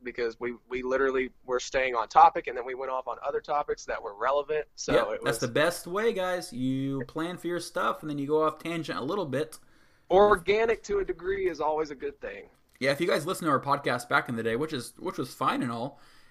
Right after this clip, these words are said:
Speaker 2: it was just too segmented, too, I wrote stuff down.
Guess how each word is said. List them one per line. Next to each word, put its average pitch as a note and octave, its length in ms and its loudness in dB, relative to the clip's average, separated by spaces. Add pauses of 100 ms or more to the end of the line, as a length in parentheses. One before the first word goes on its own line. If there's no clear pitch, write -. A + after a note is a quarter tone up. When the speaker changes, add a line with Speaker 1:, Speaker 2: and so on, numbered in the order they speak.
Speaker 2:
it - 60 2
was D#3 180 4
just C#3+ 320 -4
too G#3 600 -4
segmented, E3 920 -2
too, D3+ 680 -2
I C3 120 4
wrote C#3+ 200 0
stuff C3+ 300 -2
down. C3+ 440 2